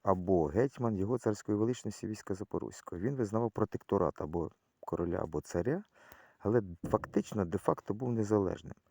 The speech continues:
не мав незалежну державу, Гетьманщину. Е, при Богдані Хмельницькому ці дві держави, Запорозьке військ-, військо Запорозьке і військо Запорозьке низове, вони були об'єднані в одну,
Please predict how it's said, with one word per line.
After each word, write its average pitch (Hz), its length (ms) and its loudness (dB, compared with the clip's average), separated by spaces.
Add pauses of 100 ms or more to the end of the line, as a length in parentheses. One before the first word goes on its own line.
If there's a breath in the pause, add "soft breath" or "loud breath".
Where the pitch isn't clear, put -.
(420 soft breath)
не 92 140 -2
мав 120 220 2
незалежну 101 480 -2
державу, 82 480 -6
Гетьманщину. 78 680 -8 (1300 loud breath)
Е, 87 560 0
при 139 140 6
Богдані 147 480 4
Хмельницькому 90 720 -4 (520)
ці 127 240 -6
дві 117 180 0
держави, 117 460 2
Запорозьке 107 600 0
військ-, 95 480 -6
військо 92 420 -4
Запорозьке 104 520 -2
і 85 40 -2
військо 95 260 -4
Запорозьке 90 420 -6
низове, 95 360 0
вони 107 200 -2
були 107 200 2
об'єднані 87 600 0
в 80 80 -4
одну, 80 340 -2